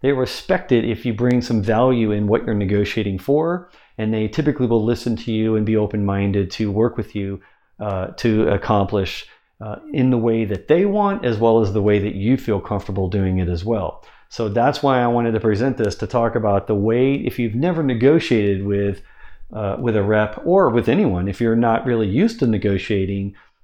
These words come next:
um, maybe you're new to pre-sales or post-sales or any of these other supporting roles,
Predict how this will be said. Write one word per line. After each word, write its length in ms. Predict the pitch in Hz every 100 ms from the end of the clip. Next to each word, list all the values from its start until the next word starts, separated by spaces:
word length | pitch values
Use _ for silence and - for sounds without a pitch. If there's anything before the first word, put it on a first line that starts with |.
| -
um, 380 | 101 101 98
maybe 180 | 104 120
you're 160 | 123 120
new 340 | 110 123 185
to 120 | 185
pre-sales 520 | - 113 101 110 104 101
or 80 |
post-sales 640 | 98 107 101 107 104 104 101
or 140 | 104
any 140 | 107
of 60 | 101
these 200 | 104 98
other 240 | 117 104
supporting 380 | 98 98 113 107
roles, 300 | 101 101 101